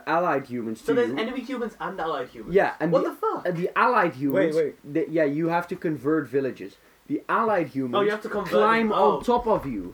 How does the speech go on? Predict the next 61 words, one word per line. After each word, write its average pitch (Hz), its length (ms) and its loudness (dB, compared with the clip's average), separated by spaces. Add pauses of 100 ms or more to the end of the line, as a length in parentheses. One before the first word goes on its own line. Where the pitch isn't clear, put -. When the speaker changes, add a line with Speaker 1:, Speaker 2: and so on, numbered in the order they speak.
Speaker 2:
That 240 120 0
makes 277 180 -2
so 226 200 0
Speaker 3:
Yeah. 220 60 2
Speaker 2:
much 190 120 2
sense. 180 320 -4
Speaker 1:
Yeah. 196 160 4
Speaker 2:
I'm 208 80 -2
a 214 100 -4 (160)
Speaker 1:
You 180 100 0
know 240 180 6
Speaker 2:
fifty-foot 196 240 0
giant. 180 580 0
I'm 156 80 -4
Speaker 1:
<laughs> - 100 -2
Speaker 2:
gonna 247 220 4
fucking 240 340 4
convert 208 520 2
this 196 120 -2
Speaker 1:
No, 202 140 6
but 220 80 6
Speaker 2:
village 196 140 2
Speaker 1:
you, 220 140 0
Speaker 2:
into 202 240 -4
my 185 320 2
Speaker 1:
you 185 120 -2
get 214 180 4
Speaker 2:
fan. 208 140 2
Speaker 1:
summoned 208 600 0
by 156 200 4
humans 147 680 -4
that, - 380 0
like, 135 460 -2 (300)
y-, 117 140 -16
you 156 340 -6
just 175 360 -8
Speaker 2:
Well, 311 120 -2
if 330 100 -2
they 349 60 2
Speaker 1:
convert 359 160 2
Speaker 2:
summoned 311 280 2
you, 294 120 0
why 285 200 4
the 269 180 2
hell 262 220 2
do 269 80 -10
you 262 140 -4
have 254 140 -2
to 277 80 -8
convert 254 480 2
them? 220 100 0
They 233 140 0
already 240 400 2
fucking 247 340 -2
love 262 260 -4
you. 170 300 -4
Speaker 1:
Because 269 320 -2
there's 415 260 0
three 370 360 2
different 302 400 2
realms. 254 680 2